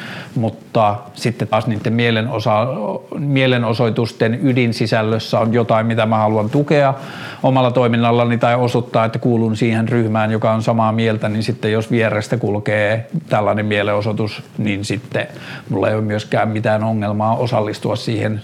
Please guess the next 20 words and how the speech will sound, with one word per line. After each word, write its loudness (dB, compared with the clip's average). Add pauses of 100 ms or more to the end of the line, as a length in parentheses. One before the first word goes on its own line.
niin -2
kuin -6
kasvattaakseni -2
sitä -2
väkimäärää 2
ja 2
vahvistaakseni 0
sitä -2
niin -2
kuin -6
peruspointtia. -2 (4000)
Eläisitkö 2
mieluummin 4
ilman 2
kykyä 2
lukea 4
vai 2
kykyä 2
kuulla 2
musiikkia? -2